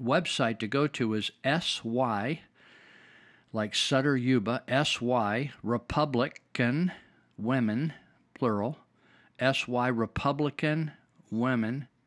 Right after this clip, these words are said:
dot com. S Y republican women dot com. Check that out.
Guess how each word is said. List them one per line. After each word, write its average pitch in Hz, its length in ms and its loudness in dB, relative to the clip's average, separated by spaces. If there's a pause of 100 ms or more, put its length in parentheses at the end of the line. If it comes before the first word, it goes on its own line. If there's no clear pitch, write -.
(560)
dot 120 240 0
com. 98 420 -2 (540)
S 123 240 -2
Y 127 140 2
republican 139 720 0
women 131 300 0
dot 117 240 0
com. 104 260 -4
Check - 320 0
that 147 180 4
out. 104 260 -2